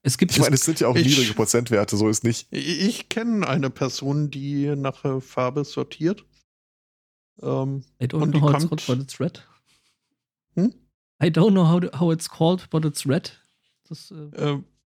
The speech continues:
Speaker 3: ja, nö, also der kommt damit, äh, gut klar,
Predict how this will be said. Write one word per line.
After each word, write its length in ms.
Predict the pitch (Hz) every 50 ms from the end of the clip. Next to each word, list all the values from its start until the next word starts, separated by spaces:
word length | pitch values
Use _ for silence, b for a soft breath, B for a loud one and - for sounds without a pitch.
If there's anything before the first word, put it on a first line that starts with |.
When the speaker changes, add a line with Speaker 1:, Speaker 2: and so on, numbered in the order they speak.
| _ _ _ _ _ -
Speaker 3:
ja, 300 | 156 147 151 180 233 247
nö, 240 | 214 220 240 240 220
also 240 | 214 202 196 202 202
der 420 | 180 190 185 185 190 196 196 190
kommt 300 | - - 202 196 196 -
damit, 300 | 185 180 185 175 - -
äh, 240 | 175 175 170 175 170 - _ _ _ _ _
gut 240 | - 202 196 - -
klar, 400 | - 214 170 139 131 123 113